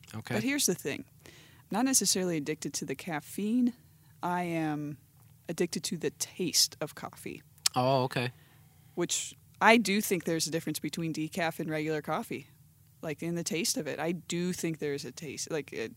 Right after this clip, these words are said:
Speaker 2: difference in the taste. It could just be me, like, making it up, but that's where it's at.
Speaker 1: I also appreciate, like, the,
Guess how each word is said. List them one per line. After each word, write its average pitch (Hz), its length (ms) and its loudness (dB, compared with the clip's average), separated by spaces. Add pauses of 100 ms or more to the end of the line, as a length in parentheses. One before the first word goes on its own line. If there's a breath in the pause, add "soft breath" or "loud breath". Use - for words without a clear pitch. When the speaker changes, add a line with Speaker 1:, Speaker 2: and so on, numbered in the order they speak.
Speaker 2:
difference 135 340 0
in 147 80 -4
the 143 60 -6
taste. - 320 -8 (840 loud breath)
It - 100 -20
could 254 140 2
just 214 160 0
be 180 140 0
me, 156 240 -2
like, 147 220 -4
making 147 320 -2
it 135 100 -4
up, 170 240 2 (140)
but 170 420 4 (1500 loud breath)
that's 170 240 -2
where 131 100 -4
it's - 200 -6
at. - 180 -8 (400 loud breath)
Speaker 1:
I 165 40 4
also 247 200 4
appreciate, 156 520 6
like, 127 220 2
the, 113 320 2